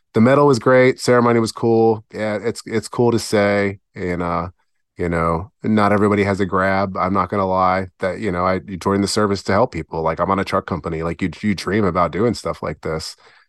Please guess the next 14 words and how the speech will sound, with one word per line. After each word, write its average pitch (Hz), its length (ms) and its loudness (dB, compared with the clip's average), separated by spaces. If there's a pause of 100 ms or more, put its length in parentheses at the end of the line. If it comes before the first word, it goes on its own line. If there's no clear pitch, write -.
(180)
You 90 240 -4
know, 82 100 -2
you 92 120 -4
don't 104 200 2
get 95 100 -4
to 107 60 0
plan 104 300 0
it 90 80 -2
out. 107 220 2
It 87 40 -10
just - 160 -12
happened. 92 500 -4 (600)
And, 82 340 -2
um, 82 500 0